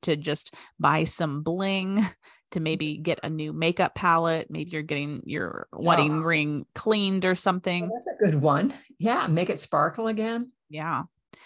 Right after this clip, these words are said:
Speaker 1: Um, would also be very excellent for children.
Speaker 2: Oh, yeah. Seeing, seeing your child achieve, it's the beginning of the school year, seeing them do well, make friends, you're just happy.
Speaker 1: Yeah.
Speaker 2: You know,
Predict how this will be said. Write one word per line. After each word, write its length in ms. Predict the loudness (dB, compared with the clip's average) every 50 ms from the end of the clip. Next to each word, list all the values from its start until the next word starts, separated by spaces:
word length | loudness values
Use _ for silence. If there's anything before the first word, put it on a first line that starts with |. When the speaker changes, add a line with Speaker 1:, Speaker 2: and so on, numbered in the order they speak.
| -20 -20 -20 -20 _ _ -2
Speaker 1:
Um, 320 | 0 2 2 2 2 4
would 120 | 2 4 4
also 280 | 4 2 2 2 -2
be 140 | -4 -4 -6
very 220 | -4 -4 -6 -4
excellent 500 | -6 -8 -8 -6 -6 -4 -4 -4 -4 -6
for 460 | _ -2 -2 0 0 0 -2 -4 -6 _ _ _ _ _
children. 640 | -4 2 4 4 4 4 0 -4 -4 -6 -8 -10 -12 _ _ _ _ _ _ _ _ _ _ _ _ _ _ -6
Speaker 2:
Oh, 200 | -4 -4 -4 -4
yeah. 300 | -6 -10 -10 -12 -12 -14 -18 _ _ _ -10
Seeing, 320 | 0 2 4 4 4 2 -6 -12 -10
seeing 260 | -2 2 4 6 6
your 100 | 6 4
child 480 | 2 0 -2 -2 0 0 0 0 -2 -4
achieve, 680 | -10 -12 -8 -4 0 2 2 2 2 2 0 0 0
it's 220 | 0 -2 -4 -4 -2
the 60 | -2
beginning 300 | 0 0 2 0 0 -2
of 60 | -2
the 60 | -4
school 460 | -6 -4 -2 2 2 4 4 2 2 2
year, 520 | 0 0 0 0 0 0 0 0 -2 -2
seeing 240 | -4 -4 -4 -4 -4
them 140 | -2 -4 -4
do 180 | -4 -4 -4 -2
well, 640 | 0 0 0 0 0 -2 -2 -2 -4 -4 -6 -10 -12 -10
make 260 | -8 -8 -8 -10 -10
friends, 800 | -2 0 2 2 2 2 2 0 0 0 0 -2 -2 -4 -4
you're 80 | -2 0
just 160 | 0 0 0
happy. 600 | -2 -4 -2 0 0 0 0 -2 -6 -6 -6 -14 _ _ _ _ _ _ _ -14
Speaker 1:
Yeah. 100 | -8 -4 0
Speaker 2:
You 160 | 2 2 2 4
know, 260 | 2 2 2 0